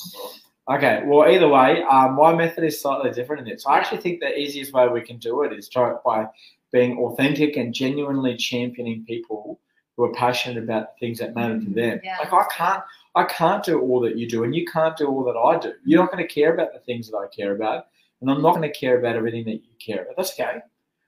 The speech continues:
Speaker 2: I can champion you, and I can support you, and I can be
Speaker 1: Yeah.
Speaker 2: authentic. What I, what I try and do is not criticize
Speaker 1: Mm-hmm.
Speaker 2: what the things that you're passionate about are.
Speaker 1: Yeah.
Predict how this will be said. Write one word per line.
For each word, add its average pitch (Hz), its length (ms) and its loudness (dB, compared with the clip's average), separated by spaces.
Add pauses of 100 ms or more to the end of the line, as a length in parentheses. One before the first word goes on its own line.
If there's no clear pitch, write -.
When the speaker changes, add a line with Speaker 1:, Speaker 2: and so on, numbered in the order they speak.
(200)
Speaker 2:
I - 160 4
can 160 120 -2
champion - 500 -4
you, 113 140 -8
and 135 80 -4
I 147 80 2
can - 160 -6
support - 460 -2
you, 113 80 -8
and 123 100 -4
I 131 80 -4
can 127 140 -14
be 131 100 -2
Speaker 1:
Yeah. 120 200 0
Speaker 2:
authentic. - 460 -4 (300)
What 156 160 4
I, 156 180 4
what 160 120 6
I 190 120 6
try 185 360 6
and 175 100 -2
do 110 340 -2 (120)
is 123 180 -6
not 135 360 -6
criticize - 1040 -8 (320)
Speaker 1:
Mm-hmm. 202 260 -12
Speaker 2:
what 127 280 -4
the 127 80 -12
things 127 320 -8
that 123 160 -6
you're 117 280 0
passionate 139 460 -10
about - 280 -16
are. 220 40 -8
Speaker 1:
Yeah. 143 220 -8